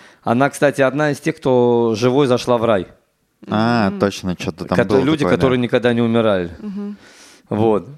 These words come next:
Speaker 1: И она была, э, знала, где похоронен Йосеф. Она сказала: «Вот тут», э, а Йосефа похоронили в таком железном саркофаге, бросили на дно Нила,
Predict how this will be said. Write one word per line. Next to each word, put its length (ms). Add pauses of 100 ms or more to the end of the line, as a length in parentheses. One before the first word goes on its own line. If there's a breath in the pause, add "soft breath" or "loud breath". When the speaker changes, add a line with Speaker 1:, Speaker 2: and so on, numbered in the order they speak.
(560)
Speaker 1:
И 120
она 840
была, 380 (680)
э, 20
знала, 360
где 180
похоронен 440
Йосеф. 280
Она 160
сказала: 340
«Вот 140
тут», 220
э, 540 (580 soft breath)
а 240
Йосефа 340
похоронили 440
в 80
таком 240
железном 400
саркофаге, 560
бросили 380
на 180
дно 200
Нила, 440